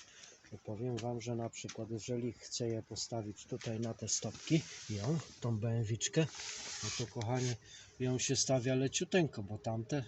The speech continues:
które co mam, te Japońce, czyli Honda i, i Yamaha, to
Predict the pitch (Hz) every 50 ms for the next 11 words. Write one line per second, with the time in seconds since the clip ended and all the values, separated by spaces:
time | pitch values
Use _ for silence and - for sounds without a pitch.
0 | - - - - - 123 113 117 110 - - 120 113 107 107 117 123 123 - 120
1 | 117 110 113 110 - 110 110 104 95 - - 131 110 - - - 110 104 101 101
2 | 101 - - 107 104 107 107 120 113 110 104 101 98 101 - - - - - -
3 | - - - - - - 117 110 107 107 107 107 107 104 101 107 110 110 - 139
4 | 131 120 - 123 113 104 104 104